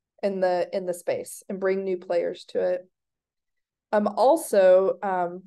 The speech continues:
like, like with dialysis, for example, uh, in kidney disease, the Kidney X Challenge was launched because they, in their, um, landscape and state of innovation analysis, they had predicted that it would be about twelve years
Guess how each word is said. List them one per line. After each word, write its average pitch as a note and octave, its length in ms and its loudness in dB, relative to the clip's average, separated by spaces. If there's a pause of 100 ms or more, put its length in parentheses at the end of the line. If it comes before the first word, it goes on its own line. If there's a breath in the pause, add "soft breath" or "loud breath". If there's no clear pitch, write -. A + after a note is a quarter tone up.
like, F#3+ 400 -4
like G#3+ 220 0
with G#3 140 -2
dialysis, F#3+ 800 -2
for D3+ 140 -6
example, F#3 720 -4
uh, D#3+ 220 0 (220)
in F#3 100 -16
kidney G#3 260 -6
disease, E3+ 580 -8 (680)
the G3+ 160 -2
Kidney A3 340 0
X A3 240 -2
Challenge F#3 500 -4
was F#3+ 200 -4
launched G3 500 -4
because F#3 640 0
they, F3+ 400 2 (100)
in G3 160 -8
their, F#3 500 -2
um, F3 300 -6
landscape G3 720 -2
and E3+ 100 -16
state F#3 220 -6
of F#3 80 -10
innovation F3 480 -4
analysis, F3 800 -6 (440)
they G3 120 2
had G3 160 2
predicted G3+ 460 -4
that F#3 120 0
it E3+ 80 -2
would F3+ 160 -6
be G3 160 -4
about F#3+ 380 -2
twelve F#3+ 320 -4
years B3 580 -8